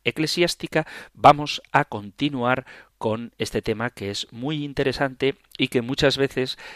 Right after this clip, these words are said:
genera cierta controversia porque hay quien opina que la Iglesia iría mejor si fuera democrática. Os animaba a que me respondierais a esto y ya hablaré de ello en el próximo programa dedicado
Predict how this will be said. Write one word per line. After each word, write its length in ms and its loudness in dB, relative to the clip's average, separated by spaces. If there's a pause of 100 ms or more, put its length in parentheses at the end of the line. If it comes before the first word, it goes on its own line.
(400)
genera 600 4
cierta 300 0
controversia 720 0
porque 320 -6
hay 140 2
quien 260 -2
opina 400 -2 (320)
que 260 2
la 80 0
Iglesia 420 -2
iría 280 -2
mejor 340 -4
si 140 -8
fuera 240 -4
democrática. 680 0 (500)
Os 360 -6
animaba 540 2 (120)
a 140 -2
que 100 -4
me 160 -8
respondierais 880 -4
a 140 0
esto 380 -4 (240)
y 540 -8
ya 200 0
hablaré 460 0
de 80 -4
ello 280 -6 (380)
en 160 -2
el 140 -8
próximo 680 -6
programa 400 2
dedicado 540 0